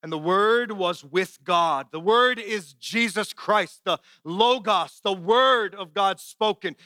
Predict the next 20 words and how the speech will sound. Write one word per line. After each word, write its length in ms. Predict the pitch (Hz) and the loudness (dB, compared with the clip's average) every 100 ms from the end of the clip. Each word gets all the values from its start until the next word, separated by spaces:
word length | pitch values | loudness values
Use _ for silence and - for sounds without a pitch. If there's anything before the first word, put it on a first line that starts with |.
| - | -6
It's 220 | 190 - | -6 -6
Jesus 560 | - - 247 226 220 - | -10 -2 0 -2 -6 -6
Christ. 340 | - 202 185 _ - | -2 -2 -2 _ -14
"In 240 | - 254 262 | -4 -2 -2
the 80 | 262 | -4
beginning 480 | 254 208 254 254 | -4 0 0 -2
was 220 | 240 233 - | -2 -2 0
the 140 | 208 | -2
Word, 420 | 185 247 233 208 | 2 2 2 0
and 100 | 214 | -6
the 80 | 202 | -6
Word 400 | 196 233 262 240 | 0 2 2 0
was 320 | 220 226 180 _ _ | 0 0 -2 _ _
with 440 | 185 247 269 185 | 0 0 0 -4
God. 640 | 196 262 269 214 190 143 135 _ _ _ _ _ _ _ _ _ - | 0 4 4 2 0 -8 _ _ _ _ _ _ _ _ _ _ -2
And 180 | 233 | 0
the 100 | 247 | 2
Word 360 | 262 277 277 233 175 | 2 2 2 0 -6
was 480 | 190 277 320 269 170 | 0 4 4 0 -8
God. 500 | 196 226 208 170 147 | 0 2 2 -2 -8